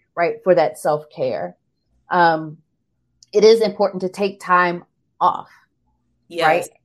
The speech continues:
Speaker 2: Yes.
Speaker 1: And I, you know, we've talked about that. Um, you know, I took the month of December off.
Speaker 2: Mm-hmm.
Speaker 1: Um, and it's something that I try to do almost every year, take extended periods of time away because a week, just
Speaker 2: Yeah.
Speaker 1: at the end of that week, you're,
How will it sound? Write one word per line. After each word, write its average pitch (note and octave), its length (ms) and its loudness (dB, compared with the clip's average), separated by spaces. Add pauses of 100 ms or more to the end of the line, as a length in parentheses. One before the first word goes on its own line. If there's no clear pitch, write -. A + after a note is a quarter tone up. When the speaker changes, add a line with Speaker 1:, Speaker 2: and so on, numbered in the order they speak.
(120)
Speaker 2:
Yes. E3+ 300 -2
Speaker 1:
And F#3 360 2
I, G3+ 80 4
you G#3+ 80 2
know, G#3+ 200 4
we've C#4 200 0
talked A#3 260 2
about F3+ 320 0
that. D#3 380 0
Um, F#3+ 480 4
you F#3+ 100 -6
know, F3+ 220 0
I G#3 120 2
took B3 200 -2
the G3 80 0
month F#3 200 -4
of F3+ 80 -4
December F3+ 680 -6
off. - 260 -6 (260)
Speaker 2:
Mm-hmm. F#3+ 580 -4
Speaker 1:
Um, F3+ 280 2
and F3+ 160 -2
it's F3+ 140 -4
something G3 300 -2
that F3 140 4
I D#3+ 140 4
try E3+ 240 0
to E3 120 -2
do D#3 540 -4 (300)
almost F3+ 300 0
every F#3 200 -4
year, E3+ 120 -2
take F#3 320 -6 (280)
extended A3+ 680 -2
periods F3+ 400 -2
of D#3 100 -4
time F3 300 -8
away F3 340 -2
because F3 640 -2
a F#3 80 -2
week, C4+ 460 -10 (1120)
just B3 180 2
Speaker 2:
Yeah. C4+ 160 -4
Speaker 1:
at A3+ 120 -2
the A3 100 6
end A#3 140 4
of A#3 80 8
that G#3+ 160 2
week, G#3 200 -2
you're, F#3 100 -2